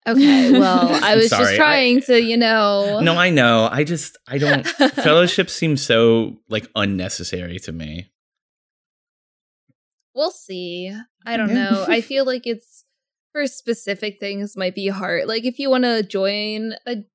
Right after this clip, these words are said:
Speaker 1: G Pose fellowship, which is the example they used, <laughs> you can find
Speaker 2: God,
Speaker 1: it.
Speaker 2: is it really?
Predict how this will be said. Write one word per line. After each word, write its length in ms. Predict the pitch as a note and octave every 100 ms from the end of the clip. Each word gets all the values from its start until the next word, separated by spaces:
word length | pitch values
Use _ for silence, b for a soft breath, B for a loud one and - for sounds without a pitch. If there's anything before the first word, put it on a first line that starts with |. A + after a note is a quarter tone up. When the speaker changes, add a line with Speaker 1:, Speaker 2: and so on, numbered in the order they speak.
| _ _
Speaker 1:
G 340 | - C4+ C#4+ C#4+ -
Pose 920 | A#3 A3+ G3+ F#3 E3+ F#3+ G3 - _
fellowship, 680 | G#3 F#3 F3 F#3+ G3 - - _ _ -
which 260 | G3 G3
is 220 | G3 F#3+
the 120 | F#3+ F#3
example 460 | F3+ F3+ F#3 F3+
they 120 | F#3 F3+
used, 680 | E3 E3 A2+ A2+ G#3 - -
<laughs> 880 | E4 A#4 C5 - - B4+ - _ B4
you 480 | B3+ A3+ A3 A3 A#3+
can 320 | B3+ A3 A#3
find 300 | - F4 A#3+
Speaker 2:
God, 140 | B2+
Speaker 1:
it. 80 | -
Speaker 2:
is 140 | A#2
it 120 | D3+ A2
really? 580 | F#2+ F#2+ G#2+ C3 C#3